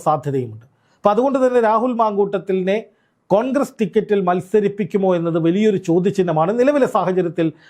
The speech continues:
കോൺഗ്രസ് രാഹുൽ മാങ്കൂട്ടത്തിലിനെ തിരിച്ചെടുത്ത് മത്സരിപ്പിക്കാനുള്ള സാധ്യതകളില്ല എന്നുള്ളതാണ്. പക്ഷേ അതേസമയം രാഹുൽ മാങ്കൂട്ടത്തിൽ സ്വതന്ത്രനായി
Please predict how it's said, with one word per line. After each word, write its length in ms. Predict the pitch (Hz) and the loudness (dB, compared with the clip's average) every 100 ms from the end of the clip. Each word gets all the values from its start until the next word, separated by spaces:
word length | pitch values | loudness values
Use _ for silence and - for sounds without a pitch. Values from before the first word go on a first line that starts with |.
| _ - | _ -2
കോൺഗ്രസ് 420 | 185 190 180 165 - 147 | 0 2 0 -2 -6 -2
രാഹുൽ 260 | 175 165 175 175 | 0 0 0 0
മാങ്കൂട്ടത്തിലിനെ 580 | 165 160 170 170 165 160 | 0 -2 -2 -2 -2 0
തിരിച്ചെടുത്ത് 540 | 170 185 190 170 - 123 - _ - | 0 0 0 0 0 -6 -10 _ -4
മത്സരിപ്പിക്കാനുള്ള 800 | 156 156 180 170 165 165 160 160 - | -2 2 0 0 0 0 0 -2 0
സാധ്യതകളില്ല 800 | 165 165 - 175 156 156 151 165 156 - | 0 0 -2 0 0 0 0 0 -2 -6
എന്നുള്ളതാണ്. 420 | 135 117 110 - 135 | -10 -10 -14 -18 -8
പക്ഷേ 220 | - 208 175 - _ _ - | 0 2 0 -6 _ _ -2
അതേസമയം 540 | 151 233 233 185 175 180 _ _ _ - | 2 2 0 -2 -4 -6 _ _ _ -2
രാഹുൽ 260 | 156 170 202 185 | 0 0 0 0
മാങ്കൂട്ടത്തിൽ 440 | 170 165 165 170 151 | 0 -2 -2 -2 -2
സ്വതന്ത്രനായി 680 | 180 180 220 220 202 185 170 | 0 0 0 0 0 0 0